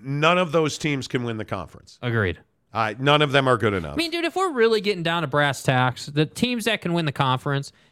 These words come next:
Speaker 2: is it not ju-, I mean, I love Texas Tech, and I'm not hating
Speaker 1: I'm,
Speaker 2: on them at all.
Speaker 1: dude.
Speaker 2: I agree they're a dark horse, but right now on paper, preseason, if we're
Speaker 1: Yes,
Speaker 2: being
Speaker 1: they
Speaker 2: honest.
Speaker 1: can win the conference.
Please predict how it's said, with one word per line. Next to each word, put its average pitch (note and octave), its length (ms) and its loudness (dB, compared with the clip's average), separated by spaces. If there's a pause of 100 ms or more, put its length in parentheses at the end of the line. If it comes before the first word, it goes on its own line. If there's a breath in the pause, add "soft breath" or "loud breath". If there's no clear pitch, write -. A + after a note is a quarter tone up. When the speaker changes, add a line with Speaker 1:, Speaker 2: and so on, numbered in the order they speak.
(120)
Speaker 2:
is A3 180 2
it B3+ 120 0
not F3 400 2
ju-, D#3 100 2
I F#3 140 0
mean, G3 320 0
I A3 140 2
love F#3+ 260 4
Texas A2 460 -2
Tech, F#2 260 0
and B2+ 80 2
I'm F3 140 2
not F3+ 240 0
hating E3 160 0
Speaker 1:
I'm, B2+ 180 6
Speaker 2:
on C#3+ 60 4
them C3+ 100 0
at A#2+ 80 2
all. B2 320 4
Speaker 1:
dude. A#2+ 400 -4
Speaker 2:
I F3 200 4
agree F#3 280 -2
they're F3 180 0
a D3+ 80 -2
dark C#3 280 2
horse, C3+ 320 0
but C#3 160 2
right G3 260 4
now F#3+ 220 0
on E3 180 4
paper, C#3+ 380 0
preseason, C#3+ 800 -2
if A#2+ 100 -6
we're C#3+ 80 6
Speaker 1:
Yes, C3+ 140 4
Speaker 2:
being G#3 180 0
Speaker 1:
they E3 80 4
Speaker 2:
honest. C3+ 200 4
Speaker 1:
can - 120 2
win B2+ 140 0
the A#2 80 -4
conference. E2+ 640 -8